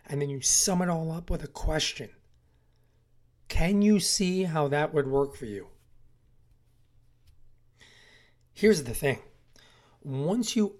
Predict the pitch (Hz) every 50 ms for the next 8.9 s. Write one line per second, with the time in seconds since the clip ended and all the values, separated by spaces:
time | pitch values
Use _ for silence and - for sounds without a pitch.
0 | _ _ 135 139 147 - - - - - 160 143 147 151 151 147 - 143 139 139
1 | 135 - - - - 135 123 117 - - 156 139 127 110 - - _ _ _ _
2 | _ _ _ _ _ _ _ _ _ _ _ _ _ _ _ _ _ - 139 151
3 | 165 170 165 - - - - - - 151 131 123 107 - - - - - - -
4 | - - - - _ _ _ _ _ _ _ - _ _ - - - - - _
5 | - - _ _ _ _ - _ _ _ _ _ _ - 165 151 139 156 160 151
6 | 156 151 151 143 147 - - 143 131 139 143 143 - 143 127 131 135 139 - -
7 | 143 127 - 131 - - - - - - - 170 160 165 - - - - 175 165
8 | 151 - 160 143 139 127 120 117 - - - - 160 143 135 127 123 -